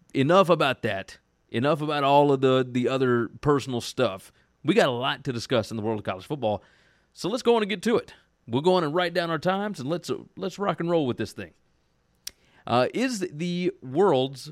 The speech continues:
largest outdoor cocktail party changing venues? Are the Gators and the Dogs gonna play somewhere other than Jacksonville? The Florida-Georgia rivalry game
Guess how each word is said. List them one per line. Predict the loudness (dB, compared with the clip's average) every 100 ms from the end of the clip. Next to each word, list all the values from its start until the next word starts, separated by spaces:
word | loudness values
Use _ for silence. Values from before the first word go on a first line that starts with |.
| -12
largest | -2 0 2 0 0
outdoor | -2 0 0 -2
cocktail | -2 -4 0 0
party | 2 0 0 -4 -12 _ _ _
changing | -2 0 0 -4 -4
venues? | -4 -4 -12 -20 -20 _ _ _ _ _ _ _ _ -2
Are | 0
the | 0
Gators | 2 4 4 2 -2
and | -2
the |
Dogs | 2 2 2 -2
gonna | -2
play | 0 0
somewhere | 0 -2 -2 -2
other | -2 -2
than | -2
Jacksonville? | -2 -2 -4 -12 -14 -20 _ _ _ _ _ _ _ _ _ _
The | -2
Florida-Georgia | 4 4 4 0 0 2
rivalry | 4 6 4 2 2
game | 2 0